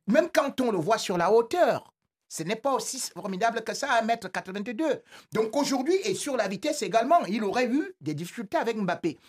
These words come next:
Donc, avec son absence, et bien sûr aussi tout ce que je suis en train de voir là, parce qu'il comble quand même un certain nombre de choses, ça risque d'être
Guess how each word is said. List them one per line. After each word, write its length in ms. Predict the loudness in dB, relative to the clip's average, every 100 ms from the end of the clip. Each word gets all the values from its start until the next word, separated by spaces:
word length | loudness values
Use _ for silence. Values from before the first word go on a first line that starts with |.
| _ _ _ _
Donc, 420 | -2 0 0 -2 -2
avec 340 | 0 0 -2
son 220 | -2 -2 0
absence, 840 | 0 0 2 2 2 -2 -6 -6 -2
et 160 | -2
bien 220 | -2 -2
sûr 260 | -2 -4 -2
aussi 460 | 0 0 -2 -6 -6
tout 140 | -6
ce 100 | -4
que 320 | -6 -6 -6
je 140 | -2 -2
suis 260 | -2 -4
en 120 | -6 -4
train 120 | -8
de 100 | -6
voir 240 | -4 -2
là, 120 | -2
parce 200 | -4 -4
qu'il 120 | -6 -12 _ _ -12 -6
comble 280 | 4 4 4
quand 140 | -2 -2
même 160 | 0
un 80 | 0
certain 380 | -2 -8 -6 -6
nombre 280 | -6 -8 -8
de 80 |
choses, 480 | -10 -6 -4 -4 -8 -14 -14 -14 -18 _ _ _ -12
ça 180 | -2 0
risque 320 | 0 -2 -2
d'être 300 | 0 0